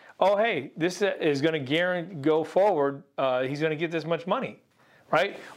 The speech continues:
We can't tell. <clears throat> What if the company was just going through a good season? You know, what if the company hits hard times in three or four months? We qualify you on your income.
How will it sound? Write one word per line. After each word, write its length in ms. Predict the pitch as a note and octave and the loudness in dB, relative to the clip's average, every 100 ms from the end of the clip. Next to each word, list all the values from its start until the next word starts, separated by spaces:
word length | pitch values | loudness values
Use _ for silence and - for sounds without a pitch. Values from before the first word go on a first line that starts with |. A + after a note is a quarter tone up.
| - | 0
We 100 | D#3 | 2
can't 260 | E4 G#3 | 2 2
tell. 380 | - C#3+ - - - - - | 4 4 2 -4 -16 -8 -2
<clears throat> 20 | F3+ D3+ C3 | 0 2 2
What 240 | B2+ D3+ | 4 4
if 100 | F3 | 2
the 80 | E3 | 0
company 360 | E3 F#3 E3+ E3+ | 0 0 0 0
was 80 | |
just 160 | D#3+ D3+ | 0 0
going 280 | C#3+ D#3 D#3+ | 0 0 0
through 140 | D#3 | -2
a 60 | D3 | 0
good 240 | D3 D3+ | 0 -2
season? 420 | - D#3+ F3 D3 - _ _ - - _ | -2 -2 -2 -6 -16 _ _ -20 -20 _
You 80 | C3+ | 0
know, 220 | C3+ C3 | 2 2
what 280 | B2+ C3 E3 | 2 2 2
if 80 | D#3+ | 0
the 140 | D3 | -2
company 560 | D3 D#3+ D3+ E3 D#3 D3 - - | 0 0 0 -2 -4 -6 -18 -6
hits 260 | - E3+ | -2 -2
hard 320 | - E3 D#3+ D#3 | 0 0 0 -2
times 460 | F3 F3 F#3 D3 | -4 -2 -2 -4
in 120 | C3+ | -6
three 200 | A#2+ C3 | -2 0
or 80 | A#2+ | 0
four 200 | A#2 A#2+ | 0 -2
months? 420 | A2 G#2 - - - - - - | -4 -10 -14 -16 -18 -18 -18 -2
We 320 | C3+ D3 G#3+ | 2 2 2
qualify 760 | A3 G3 F3+ G3 A#3 - D#3+ C3 | 0 2 4 4 0 0 0 2
you 300 | B2+ B2+ - | 0 0 0
on 280 | C#3 C#3+ C#3+ | 0 0 -2
your 220 | C3+ C#3 | 0 0
income. 440 | D#3 D#3 G#2+ E2+ | -2 -6 -10 -12